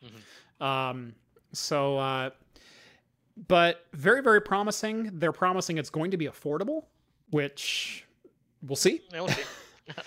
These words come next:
Speaker 1: <laughs> I,
Speaker 2: a-, affordable
Speaker 1: I mean,
Speaker 2: is a,
Speaker 1: is, is it
Speaker 2: a relative
Speaker 1: affordable, is it,
Speaker 2: metric.
Speaker 1: is it affordable to Elon Musk? Because tha-, that's not gonna be affordable to me.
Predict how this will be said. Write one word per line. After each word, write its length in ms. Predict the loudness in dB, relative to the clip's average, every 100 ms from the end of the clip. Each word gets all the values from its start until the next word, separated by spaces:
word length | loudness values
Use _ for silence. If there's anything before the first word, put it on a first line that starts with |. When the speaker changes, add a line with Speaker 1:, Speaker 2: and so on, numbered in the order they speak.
| -14
Speaker 1:
<laughs> 100 | -4 2 4 4 4
I, 60 | 2 2
Speaker 2:
a-, 20 | 2
affordable 240 | 6 8
Speaker 1:
I 20 | 10
mean, 120 | 8
Speaker 2:
is 100 | 8
a, 220 | 6 8
Speaker 1:
is, 40 | 8
is 60 |
it 100 | 8
Speaker 2:
a 40 | 10
relative 440 | 12 10 10 8
Speaker 1:
affordable, 20 |
is 80 | 8
it, 60 | 6
Speaker 2:
metric. 220 | 8 6
Speaker 1:
is 100 | 4
it 160 | 2 2
affordable 380 | 2 2 0 -2
to 180 | -4 -2
Elon 240 | -2 0
Musk? 320 | 0 -2 -2
Because 300 | -8 -4 -4
tha-, 120 | -2 0
that's 300 | -2 -2 -10
not 100 | -8
gonna 100 | -8
be 120 | -10
affordable 340 | -10 -10 -10 -10
to 60 |
me. 200 | -10 -10